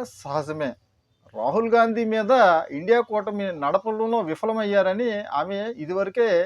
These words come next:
విమర్శలు చేసింది. అయితే ఆ విమర్శలకు దన్నుగా నేషనలిస్ట్ కాంగ్రెస్ పార్టీ, పవార్ కా-, పార్టీ, అలాగే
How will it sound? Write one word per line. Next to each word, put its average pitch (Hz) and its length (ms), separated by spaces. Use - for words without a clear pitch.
విమర్శలు 165 560
చేసింది. 113 400
అయితే 254 300
ఆ 175 180
విమర్శలకు 247 720
దన్నుగా 233 480
నేషనలిస్ట్ 156 600
కాంగ్రెస్ 202 440
పార్టీ, 165 320
పవార్ 165 320
కా-, 190 400
పార్టీ, 175 340
అలాగే 208 400